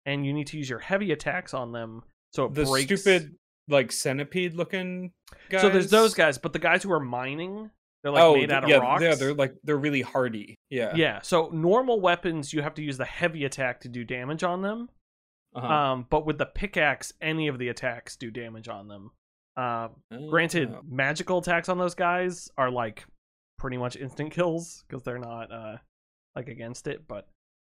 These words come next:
Speaker 1: uh, long story short, not to stretch out Elden Ring for, like, fifteen weeks in a row here,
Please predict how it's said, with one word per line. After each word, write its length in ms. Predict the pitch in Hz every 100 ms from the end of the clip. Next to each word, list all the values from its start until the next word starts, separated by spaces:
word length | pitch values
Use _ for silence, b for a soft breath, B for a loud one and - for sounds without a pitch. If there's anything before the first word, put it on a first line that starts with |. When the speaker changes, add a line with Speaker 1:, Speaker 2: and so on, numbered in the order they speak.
| -
Speaker 1:
uh, 400 | 135 131 127 123 - -
long 260 | 190 277
story 240 | 269 214 170
short, 340 | 165 156 135
not 220 | 147 156
to 360 | 160 151 135 127 _ -
stretch 440 | - - 165 165
out 220 | 160 151 143
Elden 240 | 151 147
Ring 260 | 143 143 127
for, 160 | 143
like, 200 | 131 120
fifteen 560 | - - 151 - 156 143
weeks 240 | 143 135
in 80 | 135
a 40 |
row 200 | 131 127
here, 280 | 127 123 117